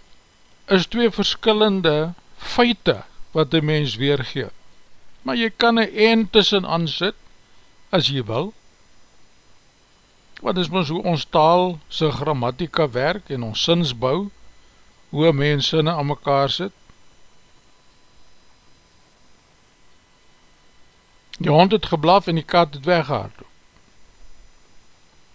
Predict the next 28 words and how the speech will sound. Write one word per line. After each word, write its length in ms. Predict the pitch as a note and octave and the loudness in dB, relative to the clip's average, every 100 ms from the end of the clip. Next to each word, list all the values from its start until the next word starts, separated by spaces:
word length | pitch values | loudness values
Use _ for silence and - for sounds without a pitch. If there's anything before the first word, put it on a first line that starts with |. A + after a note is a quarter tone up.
| _ _ _ - - | _ _ _ -20 -16
Nou 120 | D#3+ | -10
goed, 200 | - G3 | -2 -2
kom 200 | - F#3+ | 0 0
ek 140 | G3+ - | 0 -2
lees 260 | C#3+ E3 | -2 -2
nou 160 | - D#3+ | -2 -2
weer 180 | C#3 D3+ | 0 -2
vir 140 | D3 | -2
jou 140 | C3 A#2 | -4 -2
hier. 240 | G#2+ G2 - - - - - - _ _ _ - _ _ - - - | -6 -10 -16 -20 -20 -20 -20 -20 _ _ _ -20 _ _ -20 -12 -4
Maar 160 | D3+ | -2
ons 300 | - A#3+ A#3+ - | 2 2 2 0
vra 300 | G#3+ G#3+ G#3+ | 4 4 4
julle 240 | F3+ F#3+ | 4 4
broeders 460 | C#3 D#3+ F#3+ F3+ - | 2 0 0 -4 -4
met 80 | D#3+ | -4
die 120 | E3+ | 0
oog 240 | F3 F3+ E3+ | 2 2 0
op 60 | C#3+ | -4
die 80 | C3 | 0
wederkoms 1040 | D3 G3 G#3 - C#3+ B2 E3+ - - - - _ _ _ - _ _ - - | 4 4 2 0 -2 -2 -6 -10 -12 -16 -20 _ _ _ -20 _ _ -20 0
van 240 | F3 E3+ F3 | 4 4 2
ons 340 | D3+ D#3 C#3+ | 0 0 0
Here 300 | C#3 C#3 C3+ | 0 0 0
Jesus 640 | B2+ B2 B2 B2+ C#3+ B2 - | -2 -2 -2 -2 -4 -6 -4
Christus 600 | D3+ D3+ D3 - E3+ G#3 - - - - - G#3 | 0 0 0 -4 -4 -6 -12 -14 -20 -20 -4 4
en 460 | A#3 A3+ C#3 G#2+ - - - - _ _ _ _ _ _ _ _ _ - - | 6 6 4 -4 -14 -20 -20 -20 _ _ _ _ _ _ _ _ _ -10 2
ons 320 | F#3+ G#3+ | 6 6